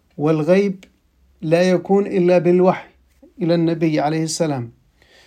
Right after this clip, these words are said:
والوحي الرسالي في كتاب الله وحده. أما ما كان ظنياً في ثبوته أو ظنياً في دلالته، فهذا مما يجوز الاختلاف فيه،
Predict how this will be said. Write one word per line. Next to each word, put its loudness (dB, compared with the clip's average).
والوحي 2
الرسالي -2
في 2
كتاب 0
الله 0
وحده. -4
أما 6
ما 0
كان 2
ظنياً 0
في -8
ثبوته -8
أو -8
ظنياً -8
في -8
دلالته، -6
فهذا 0
مما 0
يجوز 2
الاختلاف -4
فيه، -10